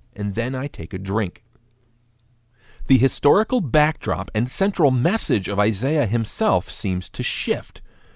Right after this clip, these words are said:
This is why we are identifying two different books of Isaiah, though our Jewish and Christian Bibles do not make any such division. While chapters one through thirty-nine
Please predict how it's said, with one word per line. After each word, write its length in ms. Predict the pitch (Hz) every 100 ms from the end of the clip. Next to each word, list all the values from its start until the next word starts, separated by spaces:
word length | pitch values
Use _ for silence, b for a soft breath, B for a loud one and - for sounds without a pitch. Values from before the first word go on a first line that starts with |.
| b b
This 260 | 120 180
is 140 | 262 208
why 260 | 170 143
we 180 | 147 123
are 120 | 117
identifying 720 | 123 127 101 104 - 90 87 90
two 260 | - 143 117
different 400 | 160 - - 101
books 640 | 92 90 92 143 - - -
of 140 | 98 87
Isaiah, 580 | 90 85 123 151 90 92
though 340 | 92 110 104 - b b
our 140 | 113
Jewish 480 | 104 135 147 143 - -
and 120 | 113
Christian 400 | - - - 107
Bibles 420 | 95 95 90 90
do 180 | - 135
not 180 | 139 98
make 180 | 92 -
any 200 | 127 117
such 320 | - 80 -
division. 500 | 95 87 135 95 - b b b b b b b
While 160 | - 127
chapters 480 | - 220 - 247 156
one 280 | 131 156 208
through 220 | - 190
thirty-nine 680 | - 160 151 139 98 92